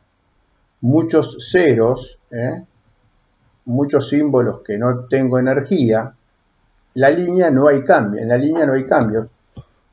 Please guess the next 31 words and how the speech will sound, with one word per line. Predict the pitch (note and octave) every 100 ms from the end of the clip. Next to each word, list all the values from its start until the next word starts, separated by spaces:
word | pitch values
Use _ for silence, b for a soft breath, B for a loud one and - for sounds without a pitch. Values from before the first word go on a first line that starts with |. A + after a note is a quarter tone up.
| -
y | C#3+
puedo | D#3+ F3+
llegar | F#3 C#3 C3
a | C3
perder | A#2+ A#2+ B2+
el | B2
sincronismo. | B2 A2+ B2 D#3+ C3 - F#2+ _ _ _ _ _ _ _ _ _ _
Fíjense | - C#3+ D3+ C3+ D#3+
que | C#3+
si | A#2+ A#2 -
se | - A2+
producen | B2+ C#3+ D3+ D3+ C#3+ C#3
muchos | C3+ D3 D3+ D#3+ D#3+
unos | F#3 C3+ C3+ C3+
no | B2+
hay | C#3+
problema | D3 D#3+ D3 D#3 D3+
porque | A2+ G#2
los | B2 A#2+ D#3+
unos | E3 D3
van | C3
alternándose, | C3 A#2+ A#2 C3+ D3 G#2+ G#2+ A2 -
positivos | - A#2 B2+ A#2+ C#3+ C#3+ C#3+
y |
negativos, | A#2+ B2 C3 D3 C#3+
con | A#2
lo | A2+
cual | C3+
se | B2+ A2
producen | - B2 B2+ A#2 A2+
cambios. | G#2+ F#2+ _